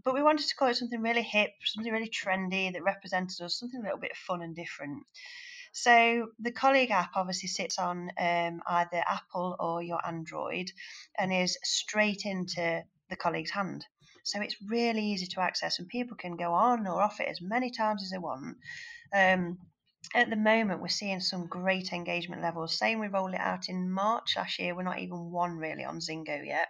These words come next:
We're not even one year old. And we are seeing, we've got two thousand three hundred colleagues on it now, which is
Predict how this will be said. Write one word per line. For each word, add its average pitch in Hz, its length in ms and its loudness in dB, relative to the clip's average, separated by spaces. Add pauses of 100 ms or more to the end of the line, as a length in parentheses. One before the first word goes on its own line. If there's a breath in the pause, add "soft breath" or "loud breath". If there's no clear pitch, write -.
We're 180 80 -10
not 170 160 -2
even - 220 -12
one - 160 -8
year 180 200 -4
old. 170 280 -2 (560 loud breath)
And 196 400 2 (200)
we 208 280 0
are 196 240 4
seeing, 196 720 -2
we've 208 160 -4
got 247 160 -2
two 233 180 -4
thousand 214 400 0
three 208 200 -6
hundred 202 280 -8
colleagues 240 420 -4
on 165 120 -4
it - 120 -10
now, 170 220 -2
which 180 300 -6
is 175 160 -6